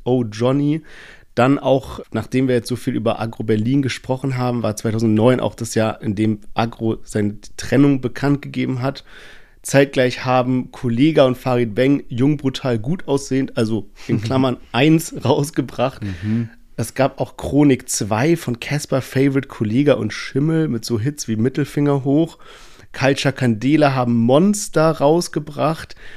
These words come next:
Speaker 1: Und die Atzen haben ihren ersten Mega-Hit gelandet mit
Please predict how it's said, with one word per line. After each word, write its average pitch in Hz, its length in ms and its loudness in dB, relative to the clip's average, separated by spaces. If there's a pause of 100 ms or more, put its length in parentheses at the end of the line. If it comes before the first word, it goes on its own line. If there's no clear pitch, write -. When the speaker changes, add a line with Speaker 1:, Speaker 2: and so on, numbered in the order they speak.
(240)
Speaker 1:
Und 160 240 2
die 135 240 0
Atzen 160 380 -2
haben 135 160 0
ihren 131 260 -4
ersten 143 600 0 (140)
Mega-Hit 139 960 4
gelandet 113 540 0
mit 117 260 -2